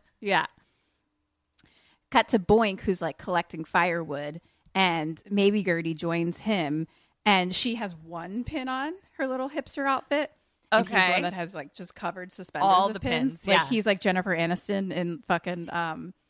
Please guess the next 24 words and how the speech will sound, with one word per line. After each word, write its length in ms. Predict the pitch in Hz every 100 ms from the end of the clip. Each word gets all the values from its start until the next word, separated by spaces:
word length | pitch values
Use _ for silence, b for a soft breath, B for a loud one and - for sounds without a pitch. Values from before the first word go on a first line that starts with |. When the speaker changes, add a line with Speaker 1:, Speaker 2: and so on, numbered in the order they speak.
| -
Speaker 2:
Office 280 | 214 214 202
Space. 320 | - 151 147 -
Speaker 1:
Office 260 | 196 202 -
Space, 420 | - - - -
<laughs> 0 |
yeah. 120 | 220 -
Speaker 2:
Yeah, 180 | - 202
yeah, 260 | 190 185 165 339 B B 285 -
yeah. 260 | 202 202 160
Speaker 1:
Um, 180 | 160 160
but 160 | 190 170
because 340 | 185 190 170
it's 240 | 170 - -
cool. 420 | - 185 196 285 b b b b _
And 500 | 240 226 214 196 202 - _ _ _ _ _ _ _ _ _ _ - _ _ _
cut 240 | - 262 208
now 240 | 202 190
to 240 | 185 202 180 -
Tina, 640 | - 277 302 247 175 180 - -
who's, 260 | 220 208
like, 220 | 196 180 - 214
inside 380 | 220 226 226
the 80 | 196
cabin, 600 | - 196 185 185 175 170